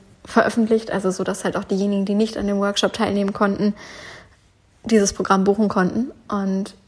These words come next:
daraufhin wurde das Programm dann nochmal wieder gebucht. Und für mich war es ein, ein Learning dahingehend, dass ich diesen Impulsen, die einfach manchmal so völlig, ja, aus dem Nichts herauskommen, noch viel mehr folgen darf.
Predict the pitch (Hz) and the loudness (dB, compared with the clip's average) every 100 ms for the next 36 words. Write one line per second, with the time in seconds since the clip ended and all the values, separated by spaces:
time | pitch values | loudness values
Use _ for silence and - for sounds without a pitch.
0 | _ 202 196 - 202 196 190 202 - 196 | _ -4 -2 0 4 4 4 -2 2 4
1 | 190 190 196 202 190 208 196 202 185 214 | 4 2 2 0 -2 0 2 2 -2 -2
2 | 180 - 214 190 185 208 - - 196 196 | -4 -4 -4 -2 -2 -4 -8 -8 -8 -8
3 | - - - - - - - _ _ - | -12 -20 -20 -20 -20 -20 -20 _ _ 6
4 | 220 233 214 202 226 - 196 196 190 190 | 6 8 4 4 2 2 4 4 4 0
5 | - - 202 196 208 226 208 196 202 208 | -4 2 6 8 8 8 8 6 6 8
6 | 208 196 202 214 - - _ _ _ - | 6 6 4 2 -2 -16 _ _ _ -20
7 | _ - 220 220 214 226 208 202 196 185 | _ 2 4 4 2 2 2 0 -2 6
8 | 247 294 262 196 202 - 214 240 247 226 | 6 6 2 0 2 0 -2 -4 -4 -4
9 | - 196 190 190 - - 202 190 - 247 | -2 -2 -2 -4 -8 -8 -6 -6 -4 0
10 | 262 269 262 - - _ _ _ _ _ | 6 6 4 -6 -18 _ _ _ _ _
11 | _ _ - 208 214 190 - - 226 262 | _ _ -12 -6 -4 -4 -6 2 2 4
12 | 233 254 294 - 254 220 190 196 - - | 6 8 6 2 -2 0 0 -2 -4 -2
13 | 240 202 214 - - - 208 226 247 - | 2 2 0 -8 -20 -2 4 4 2 -2
14 | - 220 208 196 208 - 196 196 185 175 | 4 6 6 2 0 4 4 4 2 2
15 | - 226 | 0 -4